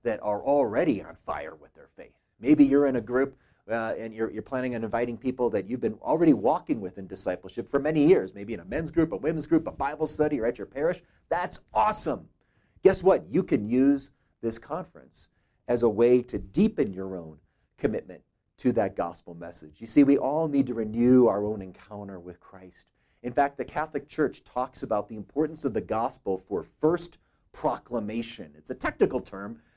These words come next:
but the idea of first proclamation isn't just, like, first in a chronological order. It's first in the sense of primary.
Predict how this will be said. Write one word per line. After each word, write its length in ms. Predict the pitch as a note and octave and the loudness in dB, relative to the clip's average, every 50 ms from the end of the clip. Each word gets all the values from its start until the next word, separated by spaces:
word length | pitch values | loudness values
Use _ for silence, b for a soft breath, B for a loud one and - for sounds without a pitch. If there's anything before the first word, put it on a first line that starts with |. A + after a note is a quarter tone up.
| b b b | b b b
but 100 | - - | -4 0
the 80 | - E3 | 2 2
idea 240 | F#3 - F4+ - - | 4 6 6 6 6
of 100 | - - | 6 2
first 240 | - F#3 F#3+ F#3+ - | 2 2 2 2 0
proclamation 680 | - F3+ D#3 - - B2 A#2 C3+ D3+ D3 - B2 A2 | -4 -4 -4 -4 -8 -4 0 0 0 2 0 -4 -4
isn't 220 | D3+ G3 - D4 A3 | -4 -6 -6 -4 -2
just, 180 | F3 D#3 - | -2 0 0
like, 140 | D3 A#2 - | 0 -2 -2
first 400 | - _ - C#3+ C#3 C#3 - - | -6 _ -4 -4 -4 -4 -6 -10
in 80 | A#2+ F#2+ | -12 -12
a 40 | |
chronological 880 | - - - C3+ C3+ C3 A#2 G2 G2+ A#2 F3 G#3+ - E3+ D3+ - A#2 - | -12 -10 -8 -8 -6 -6 -6 -6 -6 -6 -6 -4 -4 -4 -4 -4 -6 -10
order. 300 | - F2+ F2+ F2 F#2+ G2+ - _ _ _ _ _ _ _ | -12 -14 -14 -14 -14 -16 -16 _ _ _ _ _ _ _
It's 180 | B2 B2 B2 - | -8 -8 -8 -8
first 480 | - _ _ - E3 F#3 F#3 - - F#3+ | -16 _ _ -2 -2 -2 -2 -4 -6 -6
in 60 | E3+ | -6
the 80 | D3+ | -6
sense 320 | C3+ - D3 C3+ B2+ C3 - | -6 -2 -2 -4 -4 -2 -4
of 120 | A#2+ G2+ - _ _ _ _ _ | -6 -6 -6 _ _ _ _ _
primary. 640 | B2 C3+ C3 C3+ C#3 C3+ B2+ A2+ F#2+ F2 - - | -2 -2 -2 0 -4 -4 -6 -6 -8 -12 -14 -16